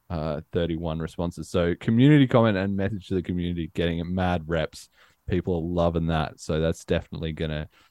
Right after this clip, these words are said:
stay in the show. Meme of the week, blockchain analytics, and price all kind of, like, favored. People, people, uh, like, taking them out is probably a net negative because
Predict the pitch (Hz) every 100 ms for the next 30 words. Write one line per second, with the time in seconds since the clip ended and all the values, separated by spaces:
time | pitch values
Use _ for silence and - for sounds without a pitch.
0 | _ - - 82 80 78 - 76 73 90
1 | 95 127 127 120 113 110 - - 101 -
2 | 110 98 95 92 92 - 90 87 92 87
3 | 82 - - _ _ _ 90 87 92 -
4 | 92 85 87 82 - - _ _ _ _
5 | _ _ _ _ - - 101 117 127 139
6 | 131 - 101 101 101 101 - 101 98 101
7 | - - _ _ _ _ _ _ _ _
8 | _ _ _ _ _ _ _ - - 123
9 | 113 110 104 104 107 - 101 101 95 92
10 | 90 87 92 98 101 101 - 85 78 80
11 | -